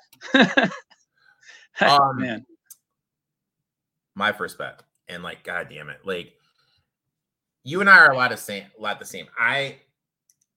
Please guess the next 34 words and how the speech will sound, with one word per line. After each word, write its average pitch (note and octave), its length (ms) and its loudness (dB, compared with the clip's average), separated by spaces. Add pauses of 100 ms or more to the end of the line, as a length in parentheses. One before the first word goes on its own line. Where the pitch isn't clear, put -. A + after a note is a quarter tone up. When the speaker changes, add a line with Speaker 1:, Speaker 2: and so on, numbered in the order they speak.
(160)
Speaker 2:
hardly C#3+ 380 -2
lay A2+ 180 -6
points. E2+ 480 -18 (100)
I G2 240 -6
always A2+ 360 -6
take F#2+ 280 -14
points. E2+ 360 -16 (100)
I E2+ 80 -12
love G2+ 400 -8
taking F#2+ 400 -16
dogs, D#2+ 400 -12 (100)
hence G#2 380 -12 (100)
taking G#2+ 540 -12
my F#2 400 -6
C F2+ 300 -16
M G2 160 -8
U F#2 120 -12
Chippewas F2 600 -8
today. E2 440 -6 (460)
My, A2+ 300 -2 (100)
but G#2+ 140 -2
I, G#2+ 240 2 (320)
I G2 80 2
have A2+ 380 0
to A2 100 -12
do G#2 120 -6
this F#2+ 220 -6
one F2 380 -10 (480)
because G2+ 260 -10
I F#2+ 80 -4
think F#2+ 160 -10
the F#2+ 80 -8
line's E2+ 300 -10
off. - 200 -20